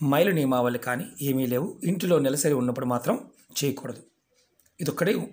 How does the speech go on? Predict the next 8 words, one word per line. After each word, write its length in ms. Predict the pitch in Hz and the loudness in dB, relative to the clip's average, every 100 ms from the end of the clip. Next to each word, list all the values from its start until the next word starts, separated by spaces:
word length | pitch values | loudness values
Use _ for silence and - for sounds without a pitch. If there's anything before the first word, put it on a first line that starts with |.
| - - | -14 -2
ఈ 60 | 143 | 0
ఉపాయాన్ని 360 | 127 143 131 | 4 4 4
కూడా 120 | 143 | 2
నియమం. 260 | 143 120 117 - _ _ _ - _ _ _ _ - | 0 -2 -4 -14 _ _ _ -20 _ _ _ _ -4
ఈ 60 | 196 | 0
ఉపాయం 340 | 180 277 277 | 0 2 2
చేయడం 240 | 226 160 135 | 4 4 2
వల్ల 280 | 127 127 | 0 -4